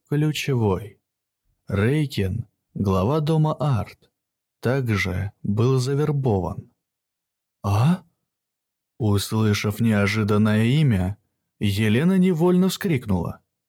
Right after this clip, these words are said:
Говоря о Рейкине, главе дома Арт,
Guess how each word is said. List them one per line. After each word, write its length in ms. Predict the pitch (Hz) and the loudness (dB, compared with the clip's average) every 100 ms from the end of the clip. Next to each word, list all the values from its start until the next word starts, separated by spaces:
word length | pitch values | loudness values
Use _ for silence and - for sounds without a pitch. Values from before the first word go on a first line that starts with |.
| _ _ _ _ _ | _ _ _ _ _
Говоря 600 | - 113 113 110 110 110 | -4 0 2 2 2 2
о 40 | 110 | 2
Рейкине, 800 | 113 143 156 117 95 92 90 - _ | 0 0 -2 0 0 0 -2 -8 _
главе 460 | 117 110 110 139 185 | -2 2 2 2 0
дома 520 | 185 175 170 117 104 | 2 2 2 0 -2
Арт, 320 | 90 - - | -4 -10 -20